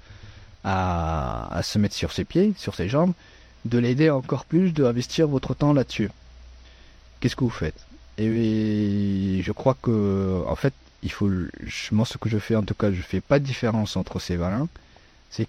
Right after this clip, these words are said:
que je sais même, euh, ce, le noir, il avait un défaut au début. Il faut, il faut être, moi, quand on parle de transparence, il faut être transparent.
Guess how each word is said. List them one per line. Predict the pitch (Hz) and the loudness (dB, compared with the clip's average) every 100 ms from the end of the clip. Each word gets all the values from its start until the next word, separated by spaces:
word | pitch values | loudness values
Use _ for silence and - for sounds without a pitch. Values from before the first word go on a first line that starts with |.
| - | -2
que | 104 98 | 0 2
je | 98 | 2
sais | 107 - 135 | 0 0 2
même, | 135 131 | 4 4
euh, | 120 110 104 101 | 2 2 0 0
ce, | - - - 120 110 98 _ _ | -4 -8 -2 0 0 -2 _ _
le | 110 101 98 | -2 0 0
noir, | 113 110 117 120 - - - | 0 2 2 2 -2 -10 -4
il | 101 | 0
avait | 92 90 90 | 0 0 0
un | 95 | 0
défaut | 101 139 - 131 | 2 2 2 2
au | 113 | 2
début. | 107 113 151 - - - | 2 2 -2 -6 -16 -10
Il | - | -8
faut, | 104 95 | -2 0
il | 90 | 0
faut | - 92 | -2 -4
être, | 90 - - - | -4 -8 -14 -8
moi, | - 104 | -2 -2
quand | - 95 | 0 0
on | 92 | 0
parle | 101 95 | 0 0
de | |
transparence, | 87 - 104 - 101 117 135 | 0 -4 -4 -2 0 0 -2
il | - | -4
faut | - | -4
être | - | -4
transparent. | - - - - 107 | -4 -4 -2 -2 -2